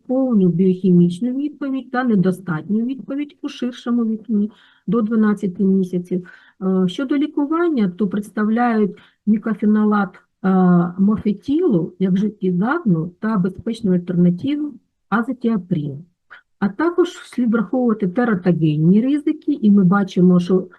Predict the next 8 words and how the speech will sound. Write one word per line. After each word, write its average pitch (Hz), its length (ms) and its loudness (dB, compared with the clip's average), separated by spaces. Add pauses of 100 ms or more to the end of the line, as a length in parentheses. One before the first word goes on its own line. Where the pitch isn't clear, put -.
(220)
зараз 254 580 0
будесоніт 180 800 2
вже 180 260 2
не 202 260 4
рекомендований 240 920 2
із-за 240 360 -2
своєї 180 600 0
небезпеки. - 800 -2